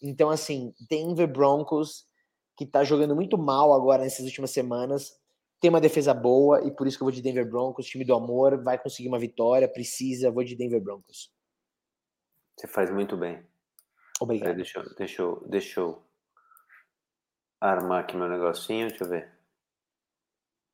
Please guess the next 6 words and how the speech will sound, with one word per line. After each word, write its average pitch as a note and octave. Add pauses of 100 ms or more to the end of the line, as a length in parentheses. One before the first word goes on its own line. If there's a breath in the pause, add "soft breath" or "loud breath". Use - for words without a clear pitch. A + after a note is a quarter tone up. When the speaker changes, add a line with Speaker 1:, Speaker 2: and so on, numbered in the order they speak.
(200)
Speaker 2:
Não. D#2+ (3500)
Tá. - (440)
Vikings A#2
e G#2
Cowboys. F#2 (1080 soft breath)
Speaker 1:
Jogaço. C3